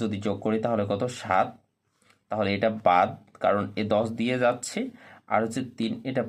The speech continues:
পাঁচ, পাঁচ দিয়ে যাচ্ছে, পাঁচ আর তিনে হচ্ছে কত? আট। তাহলে এটাও গ্রহণযোগ্য হচ্ছে না, তাহলে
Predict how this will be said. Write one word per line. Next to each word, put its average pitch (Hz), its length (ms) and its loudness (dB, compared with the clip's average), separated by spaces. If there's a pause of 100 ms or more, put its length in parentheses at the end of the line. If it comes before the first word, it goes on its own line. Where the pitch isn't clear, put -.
পাঁচ, 87 200 2 (140)
পাঁচ 127 180 2
দিয়ে 110 220 0
যাচ্ছে, 82 360 -4 (360)
পাঁচ 110 220 0
আর 135 180 2
তিনে 156 200 -2
হচ্ছে 160 280 -2
কত? 185 160 -2 (260)
আট। - 100 2 (160)
তাহলে 123 300 0
এটাও 135 280 -2
গ্রহণযোগ্য 160 520 0
হচ্ছে 185 300 -2
না, 277 100 -2 (300)
তাহলে 127 260 4